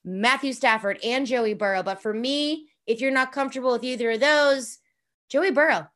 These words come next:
Joey Burrow's the one I'm gonna hit the over on that because he knows how to make things happen. In fact, there's gonna be a very heavily Joe Burrow theme going out for me throughout this show. Just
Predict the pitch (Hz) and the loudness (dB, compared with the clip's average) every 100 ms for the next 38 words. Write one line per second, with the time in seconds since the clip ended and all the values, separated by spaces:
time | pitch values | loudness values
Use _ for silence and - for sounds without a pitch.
0 | - 247 359 277 302 311 262 233 233 220 | 0 2 4 4 4 2 -2 -2 0 0
1 | 269 262 254 247 233 240 269 202 180 180 | 0 0 -2 -2 -2 -2 -2 -2 -2 -2
2 | 175 202 208 202 170 185 - _ 170 285 | -4 -4 -4 -4 -6 -14 -20 _ -6 -2
3 | 339 330 262 - 247 214 160 190 190 _ | 0 0 -2 0 0 0 -4 -6 -8 _
4 | - 170 165 160 170 165 - 135 147 - | -8 -8 -8 -12 -8 -8 -8 -10 -4 0
5 | 311 339 339 403 466 440 370 214 226 240 | 2 2 0 0 6 6 6 2 2 0
6 | 247 233 226 233 240 240 - _ 190 185 | 0 0 2 0 0 -4 -10 _ -8 -2
7 | 220 214 196 196 202 208 202 _ _ _ | 0 0 0 0 2 0 -4 _ _ _
8 | _ _ - 165 - 269 240 185 165 165 | _ _ -20 -10 -2 0 0 -4 -6 -4
9 | 185 180 160 139 - 202 175 131 - _ | -2 -2 -4 -6 -8 -10 -8 -10 -14 _
10 | 202 170 151 - 143 - - 196 131 - | -6 -4 -4 -6 -8 -10 -10 -8 -8 -10
11 | 165 | -18